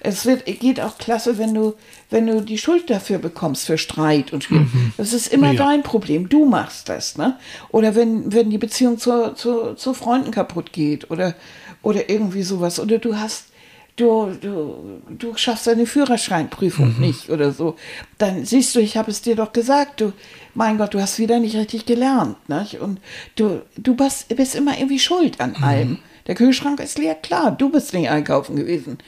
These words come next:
Speaker 1: Äh, ne? Der
Speaker 2: Das
Speaker 1: Klempner ist nicht bestellt worden, du bist immer derjenige, welcher. Und damit dreht man natürlich dann auch dem,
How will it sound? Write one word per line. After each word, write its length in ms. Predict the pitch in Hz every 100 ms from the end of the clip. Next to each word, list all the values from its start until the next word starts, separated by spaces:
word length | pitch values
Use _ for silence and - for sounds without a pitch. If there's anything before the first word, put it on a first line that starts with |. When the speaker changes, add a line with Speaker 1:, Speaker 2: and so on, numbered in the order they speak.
| - - - -
Speaker 1:
Äh, 280 | 180 165 - -
ne? 300 | 202 185 269 320 - _ - - - - -
Der 100 | 190
Speaker 2:
Das 180 | 190 120
Speaker 1:
Klempner 380 | 330 330 285 254
ist 160 | -
nicht 140 | 247 233
bestellt 420 | 240 233 220 214
worden, 240 | 208 214
du 80 | 247
bist 220 | 294 311 -
immer 240 | 262 262
derjenige, 560 | 247 233 240 240 240 247
welcher. 400 | 262 220 139 - - - - _
Und 440 | 247 302 381 - 285
damit 320 | 269 262 -
dreht 220 | 262 254
man 120 | 240
natürlich 500 | 240 226 240 226 240
dann 180 | 233 208
auch 180 | - 208
dem, 360 | 214 196 196